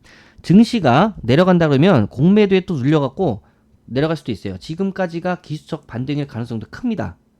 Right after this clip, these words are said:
자, 그렇기 때문에 여러분들 지금 위험한 상황이긴 한데 좀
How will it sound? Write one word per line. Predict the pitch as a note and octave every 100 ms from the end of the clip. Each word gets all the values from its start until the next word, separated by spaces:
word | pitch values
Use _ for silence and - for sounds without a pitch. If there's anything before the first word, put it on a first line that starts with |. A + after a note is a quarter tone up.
| _ _ _ _ -
자, | C3+ B2+
그렇기 | - F#3 A3+ - G#3 -
때문에 | F#3 F3+
여러분들 | D#3+ C3+ C#3+ A2 C#3+ A3 A#3+ _ _ _ _ _ _ _ _ - - _ _ -
지금 | D3+ F3 E3+ D3+
위험한 | C#3 G#3 G#3
상황이긴 | G3 F3+ F3 D#3+ D3
한데 | F3 E3 G#2+ B2+ A2+ G2
좀 | D3 C#3+